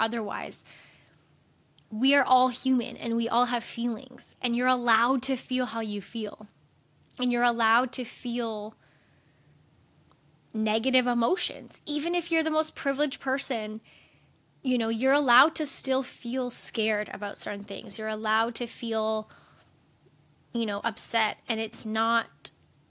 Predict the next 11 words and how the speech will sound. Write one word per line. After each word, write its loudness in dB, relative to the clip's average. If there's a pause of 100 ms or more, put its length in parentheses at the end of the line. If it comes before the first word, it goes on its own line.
(1700)
you 0
know, -4 (340)
you're 2
valid 6
in -4
how -6
you -8
feel. -10
And -2
I 2
think 0